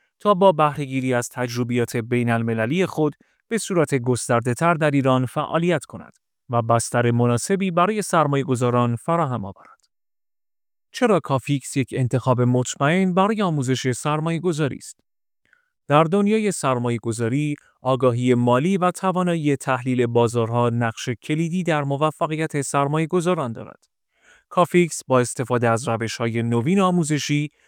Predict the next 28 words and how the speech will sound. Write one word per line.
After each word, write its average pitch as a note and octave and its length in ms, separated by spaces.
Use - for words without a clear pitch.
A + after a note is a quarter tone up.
مفاهیم F3+ 540
پیچیدهٔ B2 560
مالی A#2+ 380
را D3+ 200
به C#3+ 120
زبانی A#2+ 440
ساده B2+ 500
و D3 180
کاربردی B2 640
برای F3+ 260
عموم C3+ 360
مردم A#2 560
ارائه D3+ 300
می‌دهد. - 380
این E3 160
استارتاپ D#3+ 720
تاکنون B2+ 480
توانسته A2+ 520
است D3+ 240
هزاران F3+ 520
نفر C#3 240
را C3 160
در B2 220
مسیر B2 400
سرمایه‌گذاری D#3+ 880
هوشمندانه B2 760
راهنمایی C#3 580
کند - 300